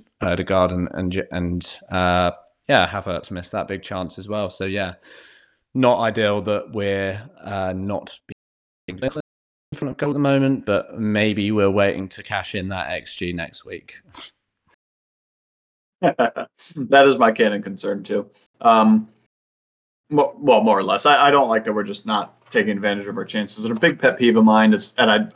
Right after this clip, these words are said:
Speaker 2: I said this about fifty times in the chat during the game. I, huge pet peeve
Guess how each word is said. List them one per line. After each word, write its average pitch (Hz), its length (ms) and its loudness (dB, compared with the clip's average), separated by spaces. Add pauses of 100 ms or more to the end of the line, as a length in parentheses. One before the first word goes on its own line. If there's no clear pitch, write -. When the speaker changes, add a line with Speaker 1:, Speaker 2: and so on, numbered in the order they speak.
Speaker 2:
I - 20 4
said 127 180 2
this 107 140 0
about 104 320 0
fifty 110 300 -2
times 101 320 -2
in 101 80 -6
the 98 100 -8
chat 101 240 0
during 104 220 0
the 101 80 -12
game. 107 260 0 (760)
I, - 340 6 (500)
huge 185 440 6
pet 127 200 6
peeve 107 320 2